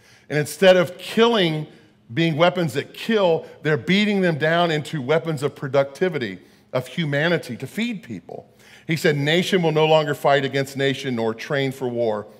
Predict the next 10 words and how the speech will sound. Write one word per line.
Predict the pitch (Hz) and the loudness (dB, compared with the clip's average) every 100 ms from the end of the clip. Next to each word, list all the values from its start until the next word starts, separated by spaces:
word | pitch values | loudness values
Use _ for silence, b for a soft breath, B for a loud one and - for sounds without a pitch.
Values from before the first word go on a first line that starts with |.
| b b - | b b -10
anymore." | 120 117 120 110 101 - - b b b | -6 -4 -2 -2 -2 -8 -20 b b b
See, | - 180 | -4 0
this | 214 254 | 0 -2
is, | 170 B - | -8 B -2
this | 180 254 | -2 -2
is | 208 | -4
the | 220 | -6
kind | - 208 180 | -4 -4 -4
of | - | -4
hope | - 220 139 - B | 0 0 0 -6 B